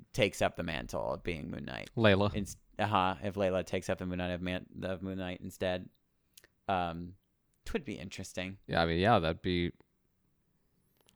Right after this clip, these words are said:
Speaker 2: wild.
Speaker 1: A ballsy move.
Speaker 2: Yes.
Speaker 1: Um,
Speaker 2: Um, yeah, I,
Speaker 1: probably
Speaker 2: I
Speaker 1: not, though.
Speaker 2: Yeah, no, I don't think. I, I think if, if you have Oscar Isaac, you use Oscar Isaac.
Speaker 1: You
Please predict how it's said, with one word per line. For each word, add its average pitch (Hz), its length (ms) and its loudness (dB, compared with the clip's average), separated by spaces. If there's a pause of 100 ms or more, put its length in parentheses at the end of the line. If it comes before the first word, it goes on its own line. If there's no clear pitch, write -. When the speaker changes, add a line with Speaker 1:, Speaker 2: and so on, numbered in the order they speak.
(600)
Speaker 2:
wild. 135 420 6
Speaker 1:
A 156 40 10
ballsy 131 380 8
move. 98 440 -2
Speaker 2:
Yes. 76 340 0 (1400)
Speaker 1:
Um, 117 100 8
Speaker 2:
Um, 98 560 6 (2000)
yeah, 139 260 10
I, 139 120 12
Speaker 1:
probably 147 180 12
Speaker 2:
I - 40 12
Speaker 1:
not, 78 260 -2
though. - 240 -2 (720)
Speaker 2:
Yeah, 87 180 6
no, 80 140 0
I 85 80 4
don't 76 160 -2
think. - 140 -2
I, 82 200 2
I 90 120 0
think 85 240 0
if, - 280 -4
if - 180 -6
you 92 80 8
have 92 200 12
Oscar 85 360 4
Isaac, 76 420 -4
you 76 80 -6
use 65 300 -6
Oscar - 360 -4
Isaac. 165 100 2
Speaker 1:
You 180 140 6